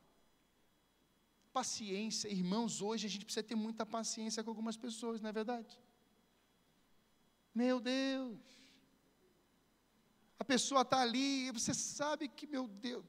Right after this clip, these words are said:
mas tem gente que quer ser, às vezes, como Pedro, Tiago e João,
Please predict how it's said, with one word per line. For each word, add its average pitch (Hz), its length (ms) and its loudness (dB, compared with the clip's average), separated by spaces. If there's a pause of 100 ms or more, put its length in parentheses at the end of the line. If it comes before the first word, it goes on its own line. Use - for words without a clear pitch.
(220)
mas 240 180 2
tem 254 180 0
gente 254 240 2
que 269 80 0
quer 254 220 2
ser, - 160 2
às 240 80 6
vezes, 240 200 2
como 254 300 4
Pedro, 247 420 4 (520)
Tiago 233 520 6
e 208 160 4
João, 226 320 2